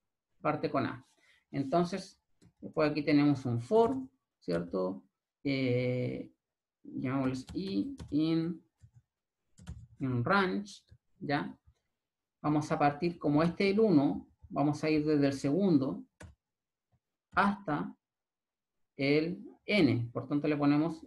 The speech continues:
n más uno, ¿ya? Ya, este, aquí lo vamos a poner aquí. Eh, t igual a es el, el primer término, el primer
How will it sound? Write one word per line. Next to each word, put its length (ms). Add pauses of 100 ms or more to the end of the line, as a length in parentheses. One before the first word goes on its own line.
n 200
más 240
uno, 320 (140)
¿ya? 360 (1800)
Ya, 300 (380)
este, 580 (1500)
aquí 220
lo 80
vamos 40
a 40
poner 220
aquí. 200 (1120)
Eh, 480 (120)
t 180
igual 400 (100)
a 340 (1160)
es 580 (1300)
el, 460 (240)
el 400
primer 360
término, 440
el 340
primer 640